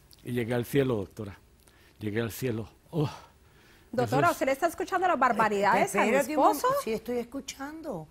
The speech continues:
Speaker 3: Él no es el único que, que, que, que hace
Speaker 2: Pero
Speaker 3: una
Speaker 2: está
Speaker 3: anécdota.
Speaker 2: loco.
Speaker 3: No, señora, estas anécdotas se han repetido antes por personas que han pasado esta experiencia. ¿Qué más
Speaker 1: Ajá.
Speaker 3: vistes, eh,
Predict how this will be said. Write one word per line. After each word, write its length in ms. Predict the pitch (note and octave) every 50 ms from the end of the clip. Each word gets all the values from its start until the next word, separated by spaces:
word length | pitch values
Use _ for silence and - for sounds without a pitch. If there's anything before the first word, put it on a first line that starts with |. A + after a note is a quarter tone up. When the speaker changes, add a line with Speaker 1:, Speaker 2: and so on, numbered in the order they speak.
| - _ _ - _ -
Speaker 3:
Él 140 | G#3 G3+
no 80 | G3+ G#3
es 100 | G3 G#3
el 100 | A#3+ A#3+
único 380 | A#3+ B3+ C#4+ D#4+ C4+ C4 G3 D#3
que, 180 | F#3+ F#3+ F3 - - - - - - _
que, 280 | - G3+ G3 F#3+ F3+ - -
que, 180 | - G3 F3
que 140 | - - F#3
hace 160 | F3+ E3+ F3+
Speaker 2:
Pero 100 | F3+ G3+
Speaker 3:
una 60 | F#3+ F#3+
Speaker 2:
está 120 | F#3+ G3
Speaker 3:
anécdota. 340 | A3 A#3 B3 C4+ D#4+ - C#4 - - B4 B4
Speaker 2:
loco. 120 | G4+ C4+ B3+
Speaker 3:
No, 200 | C4+ C4+ C4 B3
señora, 720 | B3+ - D#4 E4 E4 D#4 D#4 D#4 E4 F4 F#4 F4+ E4+ C#4 A3+
estas 300 | A3 - - B3+ C4 C4+
anécdotas 520 | C#4 C#4+ C#4 B3+ B3+ D4+ D4+ - D#4+ D4
se 80 | - C#4
han 100 | C4 A#3+
repetido 540 | A#3+ A3 G3 A#3 G3+ - B3 A#3+ B3 B3 A#3
antes 240 | A#3 A#3 B3+ C#4
por 160 | - C#4+ C#4+ -
personas 400 | - B3+ - - A3+ A3+ A#3 A3+
que 80 | -
han 140 | B3+ A#3+ G#3+
pasado 400 | - A3 F3+ G#3+ G#3 G#3 G#3 A3+
esta 160 | A3 A3 - G3+
experiencia. 960 | G3 - - F#3 F3 E3 G3 A3 C4+ D4+ E4 - G#3 - - D3 A#2 - - - - - - _
¿Qué 140 | - D4 D#4+
más 200 | D#4+ F#4 F#4 F#4+
Speaker 1:
Ajá. 80 | F4
Speaker 3:
vistes, 540 | D#4 A#3 F3+ - - - E3+ D#3 - - - -
eh, 320 | E3 E3+ D#3 D#3 D3+ D3